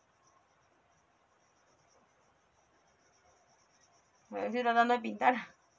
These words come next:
para que lo veas. Para que lo veas. Ese sería mi cuello Nerú. Sin costuras.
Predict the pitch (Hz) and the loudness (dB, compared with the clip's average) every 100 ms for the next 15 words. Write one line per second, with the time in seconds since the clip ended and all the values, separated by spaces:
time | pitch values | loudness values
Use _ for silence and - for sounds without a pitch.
0 | - 214 214 208 208 202 196 202 _ _ | -6 -4 -2 -6 -8 -6 -8 -12 _ _
1 | _ _ _ _ - 226 226 220 220 220 | _ _ _ _ -4 0 0 0 -4 -2
2 | 214 214 226 - _ _ _ _ _ _ | -2 -4 -8 -18 _ _ _ _ _ _
3 | _ _ _ _ _ _ - 359 415 403 | _ _ _ _ _ _ 2 4 4 0
4 | 370 339 339 285 - 294 294 247 220 208 | 2 4 2 0 2 4 4 0 -4 -10
5 | - _ _ _ _ _ _ _ _ _ | -14 _ _ _ _ _ _ _ _ _
6 | _ _ _ _ _ _ _ _ _ _ | _ _ _ _ _ _ _ _ _ _
7 | _ _ _ _ _ _ _ _ _ _ | _ _ _ _ _ _ _ _ _ _
8 | _ _ _ - 277 262 262 - 247 220 | _ _ _ -4 0 2 0 -2 -4 -4